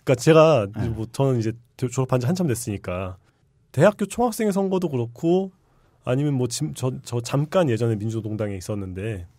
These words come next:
Speaker 1: 뭐 그냥 당원이었던 거죠. 근데 그럴 때도 이렇게 이제 뭐 연령대와 뭐 투표율 같은 걸 놓고 계산을 해가지고 자신들의 표를 예측해서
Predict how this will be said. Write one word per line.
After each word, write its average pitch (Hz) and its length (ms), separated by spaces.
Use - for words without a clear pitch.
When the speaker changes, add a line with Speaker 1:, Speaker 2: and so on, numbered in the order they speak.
Speaker 1:
뭐 127 220
그냥 135 200
당원이었던 117 600
거죠. 117 260
근데 147 220
그럴 180 200
때도 180 560
이렇게 180 400
이제 131 140
뭐 123 140
연령대와 143 720
뭐 110 120
투표율 202 320
같은 180 220
걸 147 80
놓고 117 180
계산을 185 520
해가지고 170 360
자신들의 131 460
표를 180 260
예측해서 156 720